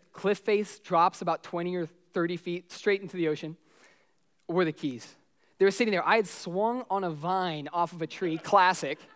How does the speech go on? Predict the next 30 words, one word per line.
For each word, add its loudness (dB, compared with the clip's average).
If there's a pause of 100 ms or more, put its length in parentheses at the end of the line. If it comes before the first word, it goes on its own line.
(320)
<laughs> -16
Swung 4
on 8
a 2
vine, 6 (160)
and 2
they 6
have 4
flown 2 (100)
out 6
of -2
my 0
pocket. 0 (680)
Um, 4 (920)
so 6
it 4
was 4
unbelievable. 4
For 0
me, 0
my, 2 (220)
my 2
anxiety, 2
my 0
restlessness 0 (460)
is 4
so 4
often 2
contributed, -2 (260)
um, -2